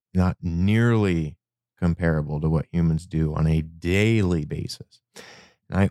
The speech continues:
only bring this up to say there must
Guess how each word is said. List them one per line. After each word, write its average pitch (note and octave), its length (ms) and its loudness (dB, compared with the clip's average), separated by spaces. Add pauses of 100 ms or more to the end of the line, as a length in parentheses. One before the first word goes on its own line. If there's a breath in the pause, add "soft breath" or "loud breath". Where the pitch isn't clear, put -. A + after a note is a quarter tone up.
only A#2 300 2
bring A2 240 2
this G#2 180 0
up F#2+ 180 0
to F#2+ 100 -6
say E2+ 500 0 (1700)
there F2+ 180 -2
must F#2+ 880 0